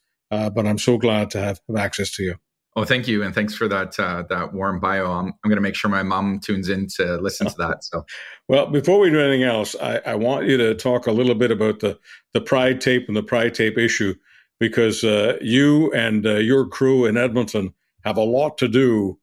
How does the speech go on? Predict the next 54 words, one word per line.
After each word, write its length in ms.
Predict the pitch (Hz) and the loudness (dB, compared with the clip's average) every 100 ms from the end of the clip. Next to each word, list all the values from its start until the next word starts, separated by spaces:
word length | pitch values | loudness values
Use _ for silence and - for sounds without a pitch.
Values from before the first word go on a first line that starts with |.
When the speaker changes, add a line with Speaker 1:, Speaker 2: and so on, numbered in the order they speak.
| _ _ _ _ | _ _ _ _
Speaker 1:
with 200 | 120 113 | -2 -2
Pride 360 | - 123 127 123 | 0 2 2 0
tape 280 | 120 123 120 | 0 0 -2
and, 140 | 110 | -4
and, 240 | 110 120 | -4 -6
and 160 | 113 107 | -6 -6
the, 80 | 117 | -8
the 160 | 120 | -8
fact 300 | 113 117 123 | -6 -4 -2
that 80 | 117 | -2
we 100 | 104 | 2
know 160 | 117 123 | 2 2
anything 320 | 113 107 110 | 0 0 0
about 240 | 101 104 | 0 -2
Pride 220 | - 104 104 | 0 -2 0
tape 180 | 113 | -2
in 80 | 107 | -2
the 60 | 98 | -4
first 260 | 110 117 | -2 -2
place. 320 | - 104 - - _ _ _ _ _ _ - - - - | -2 -6 -8 -14 _ _ _ _ _ _ -16 -14 -16 -4
Speaker 2:
Yeah, 340 | 123 139 160 101 | 2 4 2 0
yeah. 380 | 104 120 104 - - - | 0 -2 -2 -6 -14 -8
We, 220 | 110 110 | -4 -4
we 180 | 107 113 | -2 0
were 400 | 107 104 101 - _ | 0 0 -2 -8 _
really, 440 | 104 107 107 98 92 | -4 0 0 0 -2
uh, 100 | 90 | -2
privileged 480 | - 107 107 - | -2 -2 -2 -4
to 80 | - | -6
be 80 | 101 | -4
able 180 | 98 98 | -4 -4
to, 420 | - 104 92 92 | -4 -4 -2 -2
uh, 200 | 90 90 | -2 -2
create, 520 | - - 95 95 - - | -4 -2 -2 -2 -6 -6
uh, 120 | 95 | -6
Pride 280 | 87 92 87 | -4 -6 -6
Tape 220 | - 92 | -6 -8
here 200 | - 95 | -6 -4
in 80 | 90 | -4
Edmonton 560 | 87 107 107 143 135 87 | -2 0 0 -2 -2 -2
and, 360 | 80 85 87 | -2 -4 -4
uh, 180 | 82 82 - - - - | -4 -6 -12 -20 -20 -6
with, 260 | 101 95 - | -2 -2 -2
uh, 120 | 90 | -2
strong 300 | 87 101 95 | -2 -2 -2
support 360 | - 90 98 92 | -4 -4 -4 -2
from 180 | 98 92 | -4 -4
the 160 | 90 | -2
Edmonton 380 | 85 90 87 92 | -2 -4 -4 -4
Oilers. 480 | 87 101 101 87 - | 0 0 0 -2 -6
But 300 | - 85 - | -6 -4 -6
Pride 220 | - 98 92 | -4 -4 -2
Tape 220 | 101 95 | -4 -4
really 540 | 98 101 104 95 82 | -2 0 0 -2 -4